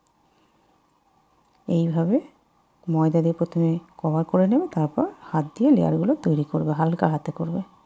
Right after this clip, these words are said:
এবার প্যানে তেল গরম হলে আলুগুলো অল্প একটু ময়দাগুলো হালকা হাতে ঝেড়ে নিয়ে তেলের মধ্যে দিয়ে দাও। মাঝারি আঁচে ভাজো। এক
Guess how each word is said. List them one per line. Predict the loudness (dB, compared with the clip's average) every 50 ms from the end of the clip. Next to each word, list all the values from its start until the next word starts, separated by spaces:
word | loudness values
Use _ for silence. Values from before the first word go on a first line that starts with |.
| _ -20 -20 -20 -20 -20 _ _ _ -20 -20 -20 -18 -10
এবার | -6 -6 -4 -2
প্যানে | 0 0 2 2 0
তেল | 0 0 0 0 0
গরম | 0 0 2 2 2 2 2
হলে | 2 2 0 0 -2 -4 _ _ _ _ _ _ _ _ _ _ _ _ _ _ _ _ _ _ _ _ _ _ -6 -4
আলুগুলো | -2 0 0 2 2 2 4 4 4
অল্প | 2 0 -2 -2 -4
একটু | -4 -4 -2 0
ময়দাগুলো | 2 4 4 4 2 2 0 0 0 0
হালকা | 0 0 -2 -2 -2 -2 0
হাতে | 0 2 0 0
ঝেড়ে | -2 0 -2 0 0 2
নিয়ে | 2 2 0 0 -2 -14 _ _ _ _ _ _ _ _ _ _ _ _ _ _ -20 -20 _ _ _ _ -2
তেলের | -2 0 2 2 2
মধ্যে | 0 0 0 0 -2
দিয়ে | -2 -2 -2 -4 -4
দাও। | -4 -4 -8 -8 -12 -16 -18 -18 -20 -20 -20 -20 -20 -20 _ _ -20 -20 -20 -20 -18 -16 -16 -18 -16 -10 -4
মাঝারি | -2 0 0 0 0 0 0 2 2 2
আঁচে | 0 0 0 0 0 0 -2 -4 -20 -20 -20 _ -8 -4
ভাজো। | -2 -2 -2 -4 -6 -8 -10 -8 -8 -8 -10 _ _ _ _ _ _ _ _ _ _ _ _ _ _ _ _ _ _ _ _ _ _ -20 _ _ _ _ _ _ _ _ _ _ _ _ _ _ _ _ _ _ _ _ _ _ -4
এক | -4 -4 -4